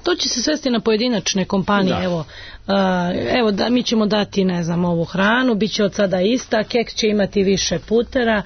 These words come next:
Speaker 1: pa će onda opet čekamo deset godina da se izanalizira da li je to tako i, mislim, propisima možda nešto, ali za te jače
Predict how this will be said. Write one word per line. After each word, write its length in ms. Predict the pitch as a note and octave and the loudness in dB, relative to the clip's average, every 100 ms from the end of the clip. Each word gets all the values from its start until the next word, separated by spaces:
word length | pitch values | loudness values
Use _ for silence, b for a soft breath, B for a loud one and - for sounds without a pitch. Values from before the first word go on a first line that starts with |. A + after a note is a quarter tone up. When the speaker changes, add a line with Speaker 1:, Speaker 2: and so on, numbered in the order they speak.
| B B - | B B -4
Speaker 1:
pa 100 | A3 | 0
će 140 | C4+ | 0
onda 160 | C#4 C#4 | 2 2
opet 200 | C#4 C#4 | 0 -2
čekamo 280 | C4+ B3+ | -2 0
deset 300 | B3 B3 A3 | 0 0 0
godina 320 | A3 A3+ A3+ G#3+ | 0 2 2 2
da 140 | G3+ | 0
se 160 | - A3 | 0 0
izanalizira 560 | G#3 G#3+ G#3 G3+ G3+ | 2 2 2 2 0
da 140 | F#3+ F#3+ | 2 0
li 80 | |
je 80 | F3 | 0
to 140 | - F3 | -2 -6
tako 680 | - G3+ A3 - B3 G#3 | 0 2 2 -2 0 2
i, 260 | G3 F#3+ F3 | 2 2 0
mislim, 460 | G3 - G#3 F#3+ - B B B - | -2 0 0 -2 -4 B B B -4
propisima 580 | B3 C#4 B3 - G3 F#3 | -2 0 -2 -2 0 2
možda 480 | G#3+ C#4 G#3+ F3 | 4 4 2 0
nešto, 640 | E3 G3+ A#3 - - A3 D#4+ | 0 0 0 -2 -2 -2 0
ali 440 | G#3 G3+ G3 G3 | 0 2 2 0
za 180 | F3 G3 | 0 -4
te 340 | F#3 G#3 F#3 F3+ | -2 0 0 0
jače 340 | F3 - | -4 -6